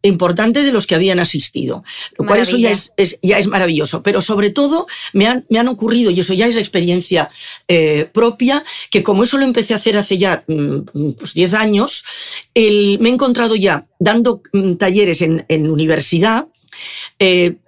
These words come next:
Speaker 1: concretamente tres chicas en universidades distintas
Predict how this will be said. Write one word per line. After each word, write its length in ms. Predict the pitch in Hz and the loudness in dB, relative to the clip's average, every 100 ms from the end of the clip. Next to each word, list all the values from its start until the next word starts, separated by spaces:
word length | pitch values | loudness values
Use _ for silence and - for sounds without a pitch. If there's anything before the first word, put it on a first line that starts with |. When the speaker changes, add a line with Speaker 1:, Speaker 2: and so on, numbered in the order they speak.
| - | -6
Speaker 1:
concretamente 580 | - 180 262 277 247 202 | -2 0 2 2 2 2
tres 300 | - 247 - | 2 0 2
chicas 580 | - 220 214 220 - - - - - | 0 0 -2 -4 -6 -12 -18 -18 -2
en 200 | 185 196 | 0 0
universidades 580 | 180 170 165 190 220 240 | 0 0 0 2 2 0
distintas 720 | 294 - 277 247 220 - - | -2 0 0 2 0 -2 -8